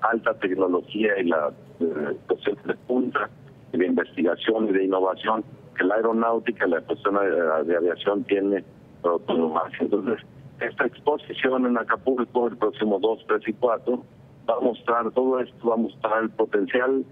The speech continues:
va a mostrar, eh, los avances tecnológicos en un ambiente absolutamente, eh, conveniente por los inversionistas. Coincide, por cierto, con el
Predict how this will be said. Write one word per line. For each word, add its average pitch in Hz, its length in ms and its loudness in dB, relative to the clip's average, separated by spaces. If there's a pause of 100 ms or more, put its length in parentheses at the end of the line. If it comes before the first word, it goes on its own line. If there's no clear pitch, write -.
(380)
va 101 60 2
a 101 40 -2
mostrar, 110 580 0 (380)
eh, 87 60 2
los 92 220 2 (120)
avances 104 540 0
tecnológicos 120 840 0
en 104 100 2
un 113 140 2
ambiente 107 640 0 (340)
absolutamente, 107 1000 0
eh, 78 1400 2 (160)
conveniente 117 840 2 (400)
por 120 160 2
los 120 220 0
inversionistas. 107 720 0
Coincide, 131 560 0
por 113 200 -8
cierto, 117 340 0
con 98 240 0
el 73 240 0